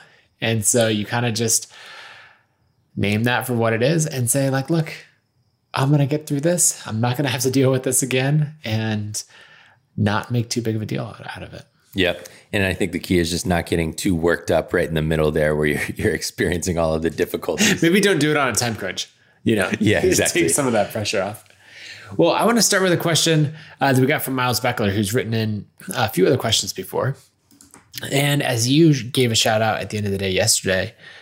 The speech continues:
Speaker 1: or end of the show yesterday, uh, we launched a new homepage one that we're ridiculously proud of. It really brings together all these different elements, right? Usually a homepage is, like, design, code, and copy. And that's what pretty much everybody puts into it.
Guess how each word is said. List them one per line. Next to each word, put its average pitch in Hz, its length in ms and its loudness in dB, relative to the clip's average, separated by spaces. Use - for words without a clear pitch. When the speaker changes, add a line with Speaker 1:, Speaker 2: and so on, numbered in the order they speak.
Speaker 1:
or - 60 -4
end 104 120 0
of 98 40 2
the 92 60 0
show 127 180 2
yesterday, 98 560 0
uh, 104 160 -2
we 120 80 4
launched 156 300 4
a 135 40 2
new 131 160 4
homepage 104 600 0
one 107 220 2
that 98 120 2
we're 104 200 -2
ridiculously 98 600 -4
proud 90 280 -2
of. 90 320 -6
It 135 140 4
really 156 420 2
brings 117 420 -2
together 101 680 -2
all 143 300 2
these 185 200 4
different 139 280 0
elements, 104 600 -4
right? 135 180 2
Usually 156 300 6
a 127 100 2
homepage 120 460 2
is, 107 140 0
like, 98 360 -2
design, 127 400 0
code, 117 260 0
and 101 100 -4
copy. - 400 -10
And 110 120 4
that's 110 240 0
what 110 320 -2
pretty 156 180 4
much 135 200 2
everybody 113 280 2
puts 98 220 -8
into 95 260 -4
it. 82 160 -2